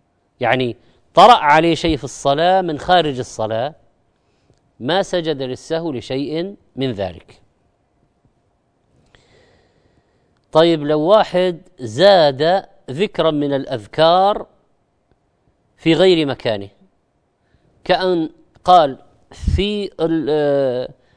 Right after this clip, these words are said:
الركوع: "سبحان ربي الأعلى"، ثم انتبه فقال: "سبحان ربي العظيم"،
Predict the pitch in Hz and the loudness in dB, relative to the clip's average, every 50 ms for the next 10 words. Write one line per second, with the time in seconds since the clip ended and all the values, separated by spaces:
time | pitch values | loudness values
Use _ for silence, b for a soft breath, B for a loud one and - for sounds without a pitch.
0 | _ _ _ _ _ 151 151 151 156 147 - - 190 190 202 214 190 - - - | _ _ _ _ _ -2 0 2 0 0 0 2 2 4 4 2 0 -4 -14 -20
1 | _ - - - 135 - - 185 185 185 175 165 170 165 143 135 160 160 156 156 | _ -14 -12 -12 -12 -6 -4 -2 -2 0 0 0 -2 -2 -2 -2 0 0 0 2
2 | - 143 127 120 123 127 131 131 - _ _ _ _ _ _ _ _ _ _ _ | 2 2 2 4 2 0 -4 -6 -12 _ _ _ _ _ _ _ _ _ _ _
3 | _ _ _ _ _ _ _ _ _ _ _ b b b b b b b b - | _ _ _ _ _ _ _ _ _ _ _ b b b b b b b b -2
4 | - 185 202 202 202 185 165 - 233 240 214 240 185 - 180 170 _ 208 202 175 | -2 0 2 2 0 0 0 0 0 2 2 2 0 0 -4 -2 _ 0 -2 -2
5 | - 160 131 - 170 165 156 143 143 135 127 135 131 120 113 110 104 110 110 104 | -4 -10 -6 -4 -4 -4 -2 -6 -6 -6 -4 -4 -2 -2 -2 -4 -6 -8 -14 -14